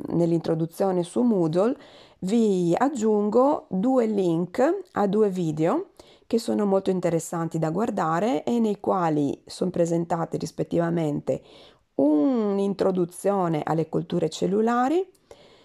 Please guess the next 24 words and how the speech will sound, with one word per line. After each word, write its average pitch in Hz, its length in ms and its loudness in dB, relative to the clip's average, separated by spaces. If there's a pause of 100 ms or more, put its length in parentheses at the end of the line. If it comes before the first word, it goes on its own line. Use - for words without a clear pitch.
(680)
che, 190 460 2
eh, 151 880 -2
che 185 140 -2
presenta 180 760 0
alcuni 160 480 0
elementi 165 720 0
essenziali 165 800 -2
tra - 160 -4
quelli 160 320 -2
che 160 140 -4
vi 156 160 -4
ho, 147 200 -6 (140)
eh, 180 300 -8
presentato 156 500 -4
in 165 80 -2
questa 165 240 -4
lezione 196 640 -2 (400)
e 381 120 0
anche 226 560 4
un 247 160 2
approfondimento 196 1000 0
sul 190 220 -2
mantenimento 185 840 -2
della 165 440 0